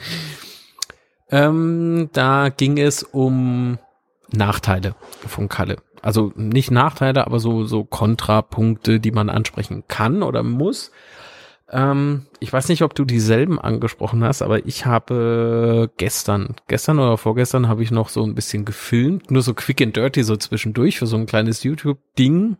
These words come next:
weil ich's einfach, ich wollte irgendwas mit Kalle filmen, ne? Irgendwas, irgendwas machen.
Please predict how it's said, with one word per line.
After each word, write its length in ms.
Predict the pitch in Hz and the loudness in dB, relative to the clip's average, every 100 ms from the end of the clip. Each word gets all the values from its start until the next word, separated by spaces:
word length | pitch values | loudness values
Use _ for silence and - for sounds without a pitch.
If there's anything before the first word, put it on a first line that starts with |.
| _ | _
weil 180 | 120 123 | -2 0
ich's 140 | - | -2
einfach, 320 | - 117 127 - | -2 0 -2 0
ich 220 | 127 - | -2 2
wollte 180 | 123 120 | 2 4
irgendwas 380 | 123 113 120 - | 2 2 0 -2
mit 180 | 113 - | -8 -6
Kalle 280 | - 110 104 | -6 -4 -4
filmen, 400 | - 98 98 - | -6 -6 -8 -2
ne? 220 | 156 202 | 0 0
Irgendwas, 400 | 87 135 123 - - - - - - - | 0 0 0 -4 -8 -18 -16 -16 -18 -2
irgendwas 320 | 117 107 98 | 2 2 2
machen. 360 | 92 - 147 | 0 2 0